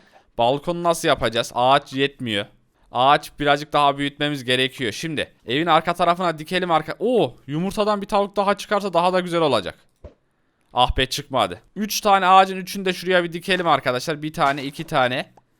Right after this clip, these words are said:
Bir tane de şuraya, üç. Bunlar büyüsün. Ama hızlı bir şekilde şimdi çatıya çıkacak merdiven yapabiliyor muyuz, ona bir bakalım.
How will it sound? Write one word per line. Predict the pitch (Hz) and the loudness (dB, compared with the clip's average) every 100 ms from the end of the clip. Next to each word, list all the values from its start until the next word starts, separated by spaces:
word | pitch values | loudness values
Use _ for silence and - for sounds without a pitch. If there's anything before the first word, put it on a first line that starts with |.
| _ _ _ | _ _ _
Bir | 147 | -4
tane | 170 151 | 0 0
de | 151 | -2
şuraya, | 151 156 | -2 -2
üç. | 131 143 - - - _ - | 0 -4 -6 -12 -16 _ -12
Bunlar | 147 165 156 | -2 0 0
büyüsün. | 143 147 151 147 135 _ _ | 0 -2 -2 -6 -8 _ _
Ama | 131 156 185 170 | 0 2 2 0
hızlı | 156 160 | -4 -6
bir | 170 | -6
şekilde | 175 175 175 | -6 -4 -6
şimdi | 175 160 | -6 -10
çatıya | - 135 - 160 | -4 -4 -2 -4
çıkacak | 151 160 160 | -4 -4 -4
merdiven | 147 139 147 151 | -2 -2 0 0
yapabiliyor | 147 143 151 147 151 | 0 0 -2 -2 -4
muyuz, | 151 | -2
ona | 143 139 143 | 0 2 2
bir | |
bakalım. | 135 120 120 113 | 0 0 0 -2